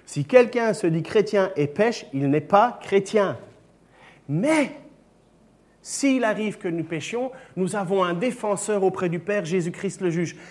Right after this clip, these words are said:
car il a apaisé la colère de Dieu contre nous en s'offrant pour nos péchés, et pas seulement pour les nôtres, mais aussi pour ceux du monde entier. Ça, c'est le,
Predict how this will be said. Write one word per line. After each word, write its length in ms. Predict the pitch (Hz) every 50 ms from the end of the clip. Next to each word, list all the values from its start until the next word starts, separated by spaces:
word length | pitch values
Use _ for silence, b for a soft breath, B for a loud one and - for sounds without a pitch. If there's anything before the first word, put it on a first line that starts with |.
| B B
car 280 | - 226 233 254 247 220
il 120 | 214 196
a 120 | 196 202
apaisé 400 | 208 202 208 220 208 170 233 240
la 100 | 226 196
colère 540 | 170 - - 247 247 226 240 247 247 233 196
de 120 | 175 214 208
Dieu 260 | 165 170 233 247 226
contre 360 | 233 208 214 208 - - 190
nous 160 | 208 254 247 B B B B B
en 220 | - 202 202 202
s'offrant 580 | 202 - - - 311 285 - - - 262 254 247
pour 220 | - 240 233 214
nos 100 | 240 262
péchés, 420 | 254 254 247 226 - - 277 277 277 B B B B
et 100 | 294 302
pas 220 | 294 285 294 269
seulement 340 | 277 - 269 247 247 247 233
pour 160 | - 226 220
les 100 | 226 233
nôtres, 300 | 240 294 330 320 - - B B B
mais 120 | 254 277
aussi 300 | 277 254 262 - 294 294
pour 220 | 294 294 285 -
ceux 180 | - - 302 302
du 100 | 240 262
monde 300 | 254 262 277 285 262 254
entier. 560 | 262 262 254 262 - - 285 294 - 92 85 - - _ _ _ _ _ _ _ _ _ _ _ b b b b b b
Ça, 260 | b - - 302 285 262
c'est 160 | - - 247
le, 240 | 226 220 226 220